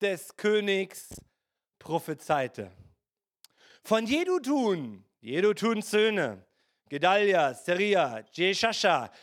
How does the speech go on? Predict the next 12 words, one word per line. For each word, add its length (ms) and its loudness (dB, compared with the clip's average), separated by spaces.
Hashabia, 800 2
Matita, 800 0
Shimi, 720 -6
diese 360 -2
sechs 640 -2
unter 480 0
ihrem 400 -2
Vater 580 0
Jedutun 1040 -2
mit 180 -2
der 240 0
Harfe, 720 -2